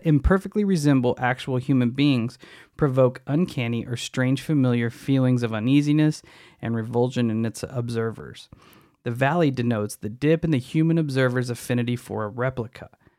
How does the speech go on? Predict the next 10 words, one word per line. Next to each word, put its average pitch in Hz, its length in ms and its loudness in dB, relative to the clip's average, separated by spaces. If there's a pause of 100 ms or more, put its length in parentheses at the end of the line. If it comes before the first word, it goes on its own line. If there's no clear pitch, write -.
(240)
a 120 60 -4
relation 127 420 0
that 123 80 -2
otherwise 131 500 -2
increases 123 920 -4
with 131 160 -8
replicas' 117 580 -4
human 107 380 -6
likeness. 120 680 -8 (720)
So, 127 640 -2